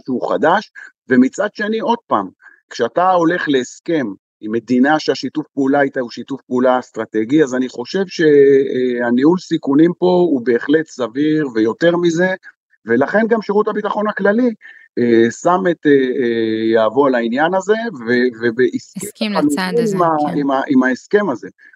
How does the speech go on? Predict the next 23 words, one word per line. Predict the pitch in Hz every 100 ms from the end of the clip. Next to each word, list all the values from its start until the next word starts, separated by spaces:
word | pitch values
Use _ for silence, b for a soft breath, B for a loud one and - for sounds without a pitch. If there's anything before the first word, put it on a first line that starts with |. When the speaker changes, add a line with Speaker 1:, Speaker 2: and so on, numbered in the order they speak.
| -
Speaker 1:
הוא, | 107 107 -
הוא | 113 107
בעצם | 117 147 151 139 135
מבחינתו, | - 131 123 - 202 214 - _ _ _
כל | - 180
הדרישות | 165 147 - 180 156
שלו | 160 135 123
התקבלו | 113 127 120 151 156
מבחינת | 120 107 - 117 139 -
תחקור, | 110 107 - 196 196 156 120
איסוף, | 104 - 208 196 143 123
מניעה | 120 120 131 151 196 196
למי | 175 170
שיש | 165 165 156
לו | 156
נגיעה | 147 131 143 139
כזו | 135 123 127
או | 120
אחרת, | - 110 120 165 _ B _ _ -
ולכן, | 110 127 131 185 202
אה, | 208 202 202 202 196 190 185 175 175 160
אני, | 170
אני, | 143 147